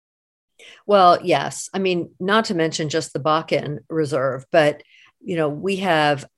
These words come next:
a, a thousand feet underneath the Rocky Mountains, we've got an enormous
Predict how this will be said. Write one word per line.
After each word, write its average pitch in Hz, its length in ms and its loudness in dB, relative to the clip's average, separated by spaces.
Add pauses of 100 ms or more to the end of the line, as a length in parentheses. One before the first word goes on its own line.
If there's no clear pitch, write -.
(340)
a, 151 140 -2 (160)
a 123 100 -2
thousand 185 420 2
feet 185 280 -2
underneath 165 420 -2
the 151 80 -6
Rocky 151 300 -2
Mountains, 156 480 -2
we've 165 160 -2
got 151 180 0
an 160 100 -4
enormous 165 840 0